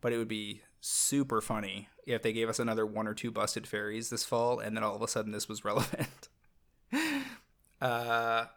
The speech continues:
card to watch for sure. I just don't know what the, I don't know what the price is that you're supposed to be going after Mastermind. Um, 'cause to my mind, this could end up like Thieving Skydiver, where I still to this day think,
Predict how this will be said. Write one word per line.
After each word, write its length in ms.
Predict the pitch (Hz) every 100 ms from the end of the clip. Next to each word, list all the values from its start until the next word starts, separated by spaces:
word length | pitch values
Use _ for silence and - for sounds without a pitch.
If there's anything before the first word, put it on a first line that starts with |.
| _
card 220 | - 190
to 60 | 190
watch 280 | 143 117 -
for 120 | 120
sure. 540 | - - 127 95 85 - -
I 80 |
just 140 | 120 117
don't 140 | 120
know 80 | 113
what 380 | 113 117 113 -
the, 400 | 113 107 104 107
I 80 | 127
don't 120 | 131
know 80 | 120
what 280 | 110 117 117
the 80 | 110
price 460 | - 117 113 -
is 200 | 107 101
that 80 | 107
you're 100 | 98
supposed 240 | 113 107
to 20 | -
be 40 | 104
going 220 | 107 107
after 260 | 107 -
Mastermind. 600 | 110 107 104 - - 50 - _ _ - - - _
Um, 280 | 117 113 -
'cause 240 | - 135 -
to 160 | -
my 180 | 147 185
mind, 300 | 220 165 139
this 260 | 131 127 - _ -
could 280 | - 226 180
end 240 | - 113 104
up 180 | 101
like 160 | 117 110
Thieving 280 | 120 113 120
Skydiver, 580 | - 170 113 82 - -
where 240 | - - -
I 140 | 104 117
still 480 | - - - 143
to 100 | 135
this 160 | 123 113
day 300 | 123 117 107
think, 340 | - 113 110